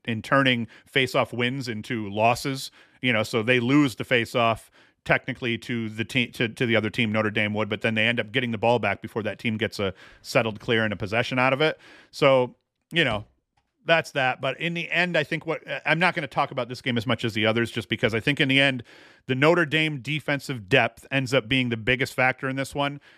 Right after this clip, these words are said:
Guys like Tevlin and, uh, Quinn McCann, they're gonna be some two-way mids. They're gonna put Hopkins both in some bad positions o-, offensively because they're gonna get to stay on the field.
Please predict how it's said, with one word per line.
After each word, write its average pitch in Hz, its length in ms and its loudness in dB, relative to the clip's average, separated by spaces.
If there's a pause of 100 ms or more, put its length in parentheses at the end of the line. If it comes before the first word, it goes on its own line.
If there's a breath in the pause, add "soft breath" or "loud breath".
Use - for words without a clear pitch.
Guys 131 280 4
like 131 200 -4
Tevlin 151 400 -2
and, 139 260 -6
uh, 127 160 0
Quinn 143 240 0
McCann, 143 540 0 (240 soft breath)
they're 139 120 -2
gonna 151 160 -2
be 139 120 0
some 131 180 -6
two-way 143 340 2
mids. 135 320 0
They're 131 120 -2
gonna 143 140 -4
put 127 200 -4
Hopkins 139 560 -2 (220 soft breath)
both 180 380 2
in 175 180 -4
some 156 180 -6
bad 156 300 2
positions 143 680 -8
o-, 127 80 -6
offensively 147 720 2
because 117 320 -4
they're 123 80 -2
gonna 123 160 0
get 127 140 -2
to 120 40 -12
stay 120 180 -2
on 113 120 0
the 107 40 -8
field. 147 380 0